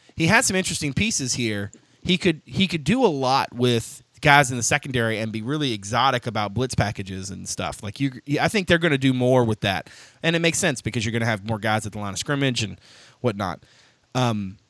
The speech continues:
but that was just something that came to me, is that Thornhill, because I think, I mean, he just is, he's such an all-around athlete, but, and he's, so physically he's, he's built for it.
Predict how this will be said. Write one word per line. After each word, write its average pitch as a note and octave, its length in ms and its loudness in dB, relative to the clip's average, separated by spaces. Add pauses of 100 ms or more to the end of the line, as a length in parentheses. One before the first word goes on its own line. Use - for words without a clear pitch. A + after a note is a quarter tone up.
but C3+ 240 0 (160)
that D#3+ 220 6
was F3 100 4
just D3+ 160 0
something C#3 220 2
that A#2 60 -2
came B2+ 200 0
to A#2+ 60 -4
me, G#2+ 100 -2
is G#2 100 -4
that G#2 160 -6
Thornhill, F#3 540 0 (300)
because C#3+ 340 -6
I C#3 80 0
think, - 400 -6 (540)
I B2+ 40 -8
mean, D3 120 2
he E3 100 -2
just G3+ 240 0
is, D#3+ 300 0
he's D#3 180 -2
such - 220 2
an E3 100 -2
all-around C3+ 640 4
athlete, A2 520 -4
but, A2 160 -8
and B2+ 140 -6
he's, A#2+ 340 -8
so C3 120 -2
physically D3+ 500 0
he's, A2 160 -4
he's A2+ 220 -6
built B2+ 280 2
for F#2 260 -6
it. - 140 -14